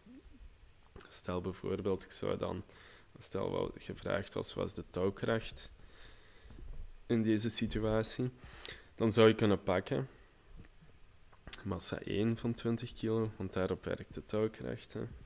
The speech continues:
Dus touwkracht werkt zo, zwaartekracht werkt zo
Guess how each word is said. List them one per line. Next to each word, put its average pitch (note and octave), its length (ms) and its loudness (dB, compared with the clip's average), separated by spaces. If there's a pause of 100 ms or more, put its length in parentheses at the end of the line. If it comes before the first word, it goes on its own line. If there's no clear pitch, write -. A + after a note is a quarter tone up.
(760)
Dus - 240 -8
touwkracht - 600 -4
werkt - 560 -6 (640)
zo, B2+ 420 0 (800)
zwaartekracht - 1080 -6 (220)
werkt - 560 -8 (680)
zo A2 420 2